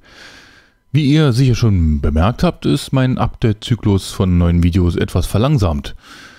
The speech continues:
Das liegt einfach daran, dass ich die dadurch verbliebene Zeit nutze, um die Entwicklung voranzutreiben. Softwareentwicklung ist aufwendig, aber wir kommen insgesamt ziemlich gut voran. Aktuell haben wir den Alpha-Status verlassen und sind bei den ersten Beta-Versionen.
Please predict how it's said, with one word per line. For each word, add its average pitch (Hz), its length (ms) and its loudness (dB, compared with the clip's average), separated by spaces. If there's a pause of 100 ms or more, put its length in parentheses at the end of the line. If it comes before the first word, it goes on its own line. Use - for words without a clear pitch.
(240)
Das 139 140 -2
liegt 160 240 0
einfach 104 260 0
daran, 95 400 2
dass 87 140 2
ich 85 200 -2
die 85 260 0
dadurch 85 340 0
verbliebene 87 480 0
Zeit 110 420 -2
nutze, 135 300 -2
um 147 220 0
die 131 180 -2
Entwicklung 110 500 0
voranzutreiben. 78 960 -2
Softwareentwicklung 131 760 -2
ist - 340 -4
aufwendig, 95 680 0
aber 92 440 0
wir 101 100 -2
kommen 95 320 0
insgesamt 113 480 -2
ziemlich 117 380 0
gut 131 180 -4
voran. 92 480 -4 (1120)
Aktuell 151 440 2
haben 127 240 2
wir 113 120 2
den 104 220 2
Alpha-Status 98 720 0
verlassen 87 720 0
und 147 300 0
sind 131 260 -2
bei 107 100 0
den 107 200 0
ersten 98 520 0
Beta-Versionen. 80 1000 0